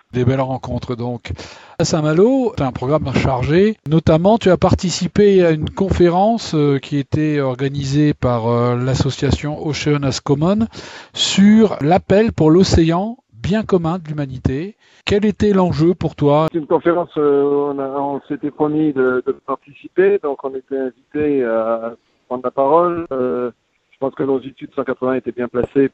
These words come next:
Speaker 2: pour pouvoir prétendre à, à participer à cette conférence. Euh, quel était l'enjeu ? Ben, l'enjeu, eh ben, il est très simple. Ça se discute, euh, c'est en train de se discuter maintenant. C'est maintenant qu'on peut avoir éventuellement une chance de faire passer des lois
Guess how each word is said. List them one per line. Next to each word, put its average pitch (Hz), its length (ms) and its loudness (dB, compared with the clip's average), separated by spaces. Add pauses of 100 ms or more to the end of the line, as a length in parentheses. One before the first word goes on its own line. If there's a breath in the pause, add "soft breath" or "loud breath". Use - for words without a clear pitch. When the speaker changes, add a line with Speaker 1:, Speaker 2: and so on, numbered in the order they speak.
Speaker 2:
pour - 140 -2
pouvoir 113 440 2
prétendre 110 460 0
à, 104 480 -6 (160)
à 120 60 -16
participer 131 480 -2
à 123 100 2
cette 117 140 -8
conférence. 123 420 -2 (220)
Euh, 135 280 6
quel 160 140 -2
était 160 220 -2
l'enjeu ? 151 580 -2
Ben, 135 140 -4
l'enjeu, 151 480 -2
eh - 20 -6
ben, 131 120 -4
il 131 120 -4
est 131 60 -2
très 139 160 -6
simple. 190 400 -6
Ça 151 100 -20
se 135 240 -2
discute, 147 300 -20 (100)
euh, 120 340 -4 (120)
c'est 120 120 -8
en 120 120 -6
train 135 180 -8
de - 60 -14
se - 100 -20
discuter - 440 -2
maintenant. 170 520 0
C'est 131 100 -8
maintenant 135 400 -4
qu'on 135 200 -14
peut 131 200 0
avoir 123 480 0
éventuellement 123 840 -8
une 120 60 -10 (220)
chance 135 360 -8
de 120 100 -10
faire 110 180 -8
passer 123 360 -4
des 123 160 4
lois 131 340 0